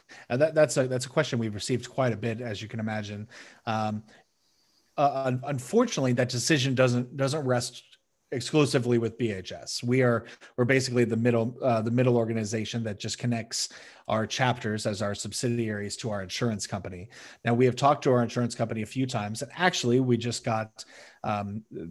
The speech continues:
the Philadelphia Insurance Con-, uh, Company actually just gave us, uh, or gave us is a relative term,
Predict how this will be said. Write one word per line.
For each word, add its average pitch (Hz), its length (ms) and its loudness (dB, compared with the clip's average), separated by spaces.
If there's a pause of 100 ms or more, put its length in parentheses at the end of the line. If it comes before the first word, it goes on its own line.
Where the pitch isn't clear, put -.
(420)
the 98 200 -4
Philadelphia 123 540 0
Insurance 110 400 -4
Con-, 120 220 -10 (240)
uh, 104 240 -4
Company 110 460 -4
actually 117 300 -4
just 104 280 -12
gave 147 280 0
us, 101 360 -8 (420)
uh, 107 380 0
or 101 240 -6 (380)
gave 85 200 -20
us - 220 -14
is 92 160 -12
a - 40 -14
relative 92 360 -14
term, 98 240 -12